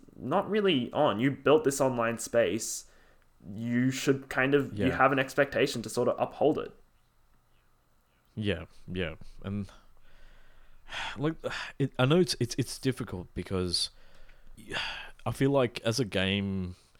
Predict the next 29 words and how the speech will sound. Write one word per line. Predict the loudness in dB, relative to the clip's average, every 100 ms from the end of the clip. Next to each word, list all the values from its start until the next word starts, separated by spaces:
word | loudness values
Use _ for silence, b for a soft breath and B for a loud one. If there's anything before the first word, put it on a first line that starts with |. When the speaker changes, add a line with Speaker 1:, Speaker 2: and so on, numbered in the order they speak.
| b b b _
Speaker 2:
developer, | 0 2 2 0 0 -2 0
like, | -2 -4 -4
it, | -2
it, | 0 0 0
it | 0
seems | 2 2 2
like | 0 2
no | 0
matter | 2 2 0 -6 -20 _
where | -4 2 4
you | 4 0 -4
land | -4 -4 -4
on | -4
it, | -6 -8
you | -10 -8
can, | -6 -6 -6 -8 -10 b b b b b
you, | -4 -4
you, | -4 -4
s-, | -2 -2 -4 -2
you | -2
tend | -2 0
to | 0
ruffle | 0 -2 -2 -4
feathers | 0 0 0 0 -2
and, | -4 -8 -8
and | -10 -6
tend | -6
to | -4
upset | -6 -4 -4